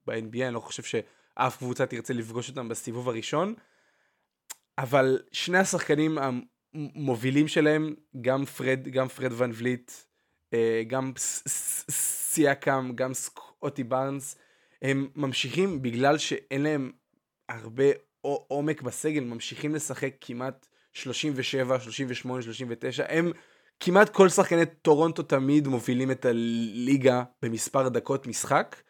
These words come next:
לכן ממש קשה לי לראות אותם עושים ריצה גדולה לקראת סוף העונה. אמ, כי יודע, סוף העונה זה תמיד, אתה, אתה, אתה צריך לשמור איזושהי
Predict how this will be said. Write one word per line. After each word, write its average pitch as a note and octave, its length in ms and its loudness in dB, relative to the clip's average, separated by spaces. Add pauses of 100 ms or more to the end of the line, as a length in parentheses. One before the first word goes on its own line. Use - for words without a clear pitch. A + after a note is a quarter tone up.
(480)
לכן F#3 320 4
ממש E3 460 4
קשה D#3 300 6
לי D#3 60 8
לראות C#3+ 260 8
אותם D3+ 220 4
עושים - 380 0
ריצה B2 360 2
גדולה C3+ 500 6 (180)
לקראת C3+ 360 0
סוף - 300 0
העונה. A#2 420 2 (1300)
אמ, A#2 1200 2 (440)
כי - 80 4
יודע, E3+ 160 8
סוף G#3 340 2
העונה F3 300 6
זה E3+ 60 2
תמיד, D#3+ 220 0
אתה, - 200 0
אתה, - 160 -8
אתה A#2+ 160 -10
צריך - 180 -10
לשמור D3+ 260 -2
איזושהי D3+ 200 -2